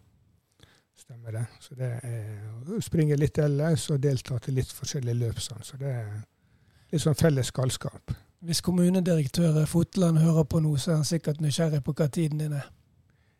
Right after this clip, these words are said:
Speaker 1: I Edinburgh, jeg gikk på en smell der, det var to null,
Speaker 2: Oi.
Speaker 1: to null seks da.
Speaker 2: Men hvis du sier du gikk på en smell, hva er det på en god dag da?
Speaker 1: Nei, jeg hadde håpet å komme på under to timer da.
Speaker 2: Ja.
Speaker 1: Men det er klart, når vi, <clears throat> jeg la oss da intervjuet i etterkant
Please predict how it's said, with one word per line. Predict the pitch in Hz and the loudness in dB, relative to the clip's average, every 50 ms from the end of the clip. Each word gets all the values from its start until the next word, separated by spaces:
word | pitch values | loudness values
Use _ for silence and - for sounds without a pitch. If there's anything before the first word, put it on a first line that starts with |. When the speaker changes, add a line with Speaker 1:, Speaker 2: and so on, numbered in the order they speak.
| _ _ | _ _
Speaker 1:
I | - 151 139 139 156 | 0 2 2 4 4
Edinburgh, | 165 156 147 131 117 120 139 160 180 - - - - _ | 4 4 6 4 6 4 4 4 2 0 -4 -14 -20 _
jeg | - 135 - 147 131 139 143 | -14 -10 -6 -4 -2 -2 -2
gikk | - - | -2 0
på | - 170 | 0 0
en | 160 | 0
smell | - - - 165 151 139 120 | 0 0 2 2 2 2 2
der, | 110 107 | 0 0
det | 117 143 143 | -2 0 0
var | 147 135 - | 0 -2 -2
to | - 170 151 | -2 0 0
null, | 143 135 131 | 2 2 2
Speaker 2:
Oi. | 120 - - - - - _ | 0 -2 -8 -14 -18 -18 _
Speaker 1:
to | - 190 160 | 0 2 2
null | 143 139 135 123 | 4 4 2 2
seks | - - 135 - - - - - | 0 -4 -8 -8 -8 -12 -10 -6
da. | - 113 - - _ _ _ _ _ _ _ _ _ _ _ _ - | -6 -6 -6 -8 _ _ _ _ _ _ _ _ _ _ _ _ -8
Speaker 2:
Men | 170 175 180 | -6 -4 -2
hvis | 180 165 - | -2 -2 0
du | 190 | 0
sier | 151 - 196 185 | 0 2 2 4
du | 180 180 | 4 4
gikk | 175 170 - - | 4 2 2 2
på | 175 170 | 0 0
en | - | 2
smell, | - 180 165 165 160 147 | 0 0 0 0 -2 -2
hva | - 175 175 | -2 0 0
er | 170 170 165 160 160 | 2 2 2 0 0
det | 165 160 156 147 131 | 0 0 -2 -4 -2
på | - 170 | -2 -2
en | 160 156 | 0 2
god | 156 160 156 156 | 2 2 2 2
dag | 151 151 156 | 0 -2 -4
da? | 151 143 - - - - - - _ _ - | -6 -8 -10 -12 -18 -20 -20 -20 _ _ -16
Speaker 1:
Nei, | - 117 | -10 -6
jeg | 123 120 | -2 0
hadde | 123 120 120 | 2 6 6
håpet | 156 170 - - 139 | 6 6 6 0 -2
å | - | -2
komme | 123 113 117 | -2 -4 -2
på | - 175 | 0 0
under | 180 165 160 143 | 2 2 2 2
to | - - 175 151 | 2 0 0 0
timer | - - 147 135 135 131 117 104 | 0 0 -2 -2 -2 -2 -4 -6
da. | 110 120 117 - - - | -6 -10 -12 -14 -14 -10
Speaker 2:
Ja. | - 156 180 - _ _ _ _ _ _ _ _ _ _ _ | -8 -8 -8 -10 _ _ _ _ _ _ _ _ _ _ _
Speaker 1:
Men | 147 | -8
det | 139 - | -8 0
er | - | 2
klart, | 165 160 - - - | 2 2 2 0 0
når | 143 131 | 0 2
vi, | 139 147 151 - _ _ - 180 123 139 131 - | 2 0 0 -4 _ _ 4 4 6 4 2 0
<clears throat> | - _ _ _ _ _ _ _ _ - | -4 _ _ _ _ _ _ _ _ -4
jeg | 151 143 | -2 2
la | 147 160 156 | 4 4 2
oss | 120 - | 2 2
da | - 160 151 | 0 0 0
intervjuet | - 143 - - 151 156 151 156 147 139 131 127 131 | 0 0 -2 0 0 2 2 4 4 2 2 0 -2
i | 127 131 135 - - - - 135 | -2 -4 -4 -6 -10 -6 -6 -6
etterkant | - - - - - 160 151 147 135 - | -4 -4 -6 -4 -2 -2 -2 -2 -4 -6